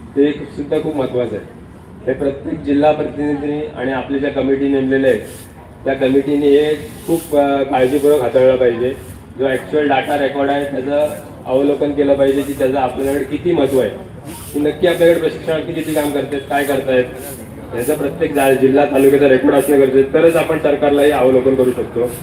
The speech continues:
कारण का जो आपण बाकीच्या गोष्टी सांगतोय की पत्रव्यवहार आपण सगळं करतोय, बाकीच्या घेतोय, तर आपण आता ह्या आंदोलनाचे प्रत्येक जिल्हाधिकारी कार्यालयाला लेटर द्यायला सांगितले होते.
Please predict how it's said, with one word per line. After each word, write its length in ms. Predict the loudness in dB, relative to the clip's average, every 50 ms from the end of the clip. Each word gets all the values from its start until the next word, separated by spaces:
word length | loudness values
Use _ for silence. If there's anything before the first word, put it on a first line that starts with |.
| -14 -16 -18 -10 -6
कारण 160 | -2 0 0 2
का 120 | 2 2
जो 80 | 2 2
आपण 320 | 2 2 2 0 -2 -2 -4 -8 -12 -16 -16 -16 -12 -6 -2
बाकीच्या 420 | -2 -2 -2 -2 -4 -2 -2 0
गोष्टी 540 | 2 2 2 2 0 -4 -6 -6 _ -6 -4
सांगतोय 400 | -2 -2 -2 -2 0 0 0 0
की 160 | 0 -2 -2
पत्रव्यवहार 520 | 0 0 0 2 4 4 6 6 4 4 2
आपण 180 | 0 0 -2
सगळं 280 | -2 0 2 4 4 4
करतोय, 440 | 2 2 0 0 0 0 2 2 2
बाकीच्या 340 | 0 -2 -2 -2 -2 0
घेतोय, 300 | 0 -2 -4 -4 -4 -6 -4 -4 -4
तर 120 | -4 -4 -4 -8 -12 -18 -18 -18 -12 -10
आपण 200 | -4 -2 0 0
आता 120 | 2 4 4
ह्या 140 | 4 4
आंदोलनाचे 680 | 4 2 0 -2 -2 -2 -2 -2 -2 -2 -2 -2 -2 0
प्रत्येक 460 | 0 -2 -4 -4 -2 -2 -2 0 0
जिल्हाधिकारी 540 | 0 2 2 2 2 2 2 2 2 2 2
कार्यालयाला 500 | 2 2 2 2 2 4 4 4 4 4
लेटर 220 | 4 2 2 0
द्यायला 220 | 0 2 2 2 0
सांगितले 380 | 0 0 0 0 0 2 0
होते. 240 | 0 0 0 -2 -4